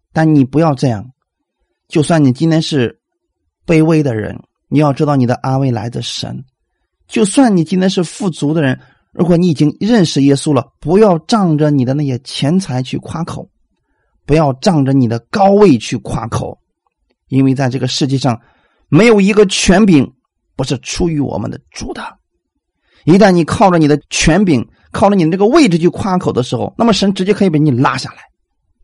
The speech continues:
这样对你是好的。这是我们要明白的一件事情。今天有很多人认-，仍然认为说有钱就有底气，有钱就有保障，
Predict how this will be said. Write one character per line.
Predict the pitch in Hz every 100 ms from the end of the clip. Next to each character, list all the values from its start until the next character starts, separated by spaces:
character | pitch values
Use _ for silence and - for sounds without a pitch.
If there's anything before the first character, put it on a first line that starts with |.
| _
这 | -
样 | 113
对 | 107
你 | 107 98
是 | 113
好 | 82 -
的。 | - - _ _ _ _ _ _ _ _ _ -
这 | 185
是 | 170
我 | 135
们 | 120
要 | 131 110
明 | 113 110
白 | 117
的 | -
一 | 107
件 | 110
事 | - -
情。 | - - _ _ _ _ _ _ _
今 | - 202
天 |
有 | 202 196
很 | 175
多 | 170 214
人 | 208
认-， | 202 156
仍 | 180
然 | 226 202
认 | 208
为 | 185
说 | 196
有 | 196 180 180
钱 | - 190
就 | 226
有 | 196
底 | 196 160
气， | - - -
有 | 160 175 185
钱 | - 190
就 | 220
有 | 202
保 | 202 147 147
障， | 214 180